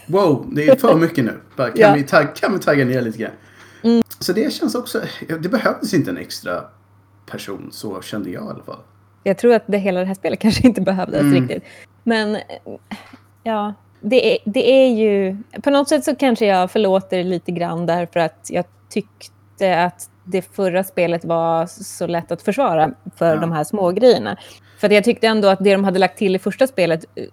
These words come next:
Speaker 2: de här konstiga sakerna, som att han, han började lukta illa om han inte tvättade kläderna på ett
Speaker 1: Mm,
Speaker 2: tag och
Speaker 1: mm,
Speaker 2: såna
Speaker 1: mm.
Speaker 2: grejer. Det var så här gulligt och, och helt meningslöst, men det gjorde ändå att man var tvungen att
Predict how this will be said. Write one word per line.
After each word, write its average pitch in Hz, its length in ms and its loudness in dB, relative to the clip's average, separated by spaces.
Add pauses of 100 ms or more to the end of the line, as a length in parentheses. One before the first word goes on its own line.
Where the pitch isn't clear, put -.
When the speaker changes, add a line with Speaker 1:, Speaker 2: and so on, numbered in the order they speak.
(300)
Speaker 2:
de 185 220 -4
här 175 80 -2
konstiga 185 520 -2
sakerna, 175 600 -2
som 165 220 -6
att 165 200 -6
han, 165 380 -6 (340)
han 175 480 -2
började 190 300 2
lukta 190 340 0
illa 190 360 4
om 185 140 0
han 190 160 0
inte 175 480 -2 (160)
tvättade 185 380 -2
kläderna 202 800 -6 (180)
på - 60 -4
ett - 40 0
Speaker 1:
Mm, 143 120 0
Speaker 2:
tag 147 180 0
och - 60 -8
Speaker 1:
mm, 131 120 -2
Speaker 2:
såna 170 220 -4
Speaker 1:
mm. 170 60 -2
Speaker 2:
grejer. 156 200 -4 (480)
Det 202 140 2
var 202 180 6
så 185 80 0
här 185 60 2
gulligt 202 560 2
och, 170 300 0
och 165 360 0
helt 220 380 2
meningslöst, 180 640 0
men 185 140 2
det 196 60 2
gjorde 202 300 0
ändå 170 320 0
att 165 220 -4
man 175 260 -4
var 170 100 -2
tvungen 180 400 -2
att - 340 -6